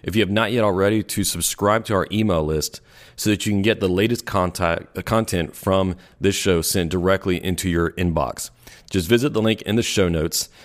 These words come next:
so that you can sign up on my website. Also, be sure that you are subscribed to Filter wherever you get your podcasts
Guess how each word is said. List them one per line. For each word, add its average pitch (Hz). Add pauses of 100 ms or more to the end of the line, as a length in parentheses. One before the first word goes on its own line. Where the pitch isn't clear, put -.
(100)
so -
that 95
you 92
can 87
sign 95
up 85
on 85
my 80
website. 76 (800)
Also, 113
be 87
sure 123
that 131
you 117
are 107
subscribed 98
to 101
Filter 98
wherever 95
you 101
get 95
your 82
podcasts 101